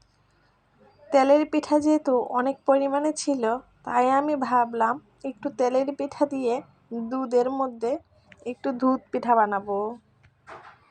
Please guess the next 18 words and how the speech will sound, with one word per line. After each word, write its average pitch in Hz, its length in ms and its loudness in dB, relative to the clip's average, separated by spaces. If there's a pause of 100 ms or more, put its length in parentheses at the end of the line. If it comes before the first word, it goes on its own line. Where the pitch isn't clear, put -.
(300)
যেটাকে 262 540 2
আসলে 277 480 4 (240)
অনেকেই 254 560 -2 (440)
দুধে 240 400 0
বিছানো 262 520 0
পিঠা 240 340 0
বলে 240 280 -2
থাকে। 208 440 -6 (880)
আচ্ছা, 262 200 -2
যাই 233 400 2
হোক, 208 300 -8 (500)
এখানে 269 440 -2 (100)
আমি 285 160 -6
দুধটাকে 262 640 -6 (200)
ভালোভাবে 254 640 -2 (500)
তেজপাতা, 262 720 0 (260)
এলাচি, 254 460 -2
দারচিনি 247 720 -4